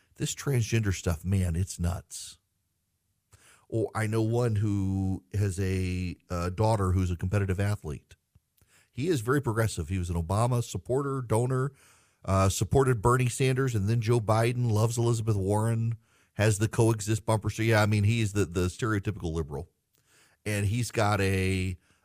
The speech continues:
uh, he, he's got a daughter who's a competitive athlete and is furious about transgenderism. Wants to know is, if they want to be trendsetters, why aren't these men turned women competing against men instead of competing against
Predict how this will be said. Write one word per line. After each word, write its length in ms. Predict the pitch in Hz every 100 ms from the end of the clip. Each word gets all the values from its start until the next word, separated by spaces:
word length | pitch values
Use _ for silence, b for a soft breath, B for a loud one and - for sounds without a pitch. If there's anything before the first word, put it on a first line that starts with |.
| _
uh, 520 | 87 90 90 90 90
he, 320 | 101 104 110 107
he's 280 | 113 104
got 140 | - 113
a 60 |
daughter 320 | 110 117 117 101
who's 160 | 95
a 40 | 85
competitive 420 | 87 117 101 98
athlete 400 | 101 107 95 82
and 120 | 85
is 140 | 85
furious 680 | - - 123 135 120 90 82
about 240 | 80 85 -
transgenderism. 720 | 85 87 - 82 67 - 76 - _ _ _ _ _ _ _ _ _ _ _ _ _ _ _ _ _ _ b b -
Wants 240 | 117 110
to 60 | 117
know 220 | 117 113
is, 160 | 107 104
if 160 | 110
they 120 | - 107
want 120 | 117
to 40 |
be 100 | 107
trendsetters, 600 | - 131 131 - 98 95
why 220 | 98 104
aren't 240 | 110 107 -
these 440 | 104 101 95 - b b _
men 300 | 101 117 113
turned 260 | 120 113 95
women 340 | 120 113 107
competing 440 | 110 95 120 110
against 320 | 110 113 110 131
men 360 | 139 110 87 - _ _ _ _ _ _ _ _ _ _ b b b
instead 280 | - 90 107
of 80 | 98
competing 420 | 120 107 117 104
against 480 | 104 107 - - -